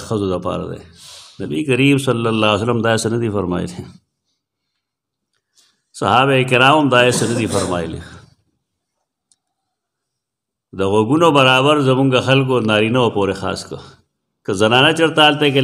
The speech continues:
لاس پورته کوي، اوهو هو، څه چل به وشي په خلکو باندې. چې وایي دا خو د سړو په شان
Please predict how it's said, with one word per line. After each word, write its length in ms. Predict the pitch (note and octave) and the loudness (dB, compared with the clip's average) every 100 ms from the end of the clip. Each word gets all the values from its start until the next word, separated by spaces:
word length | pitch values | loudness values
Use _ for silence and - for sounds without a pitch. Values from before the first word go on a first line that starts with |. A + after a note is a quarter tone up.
| C#3 | 2
لاس 180 | C#3 C3+ | 2 2
پورته 260 | C#3+ C3 B2+ | 0 0 -2
کوي، 160 | A#2+ - - _ - _ G2+ | -4 -8 -18 _ -20 _ -2
اوهو 200 | G2 G2 | 0 -2
هو، 80 | E2+ F2+ - | -4 -12 -16
څه 80 | - - | -10 -4
چل 80 | B2+ | -2
به 60 | A2 | -2
وشي 200 | G#2 G#2+ | -2 -2
په 60 | G2+ | -4
خلکو 220 | G2+ G2 F2+ | -4 -4 -6
باندې. 180 | F#2+ F2 - _ _ _ _ _ _ | -8 -14 -20 _ _ _ _ _ _
چې 60 | - A2+ | -10 -2
وایي 140 | C#3 | 2
دا 100 | C3+ | 2
خو 80 | B2+ | 2
د 80 | B2 | 0
سړو 200 | A#2+ A#2+ C3+ | 0 2 2
په 80 | A#2+ | 0
شان 160 | G#2 G#2 | -2 -4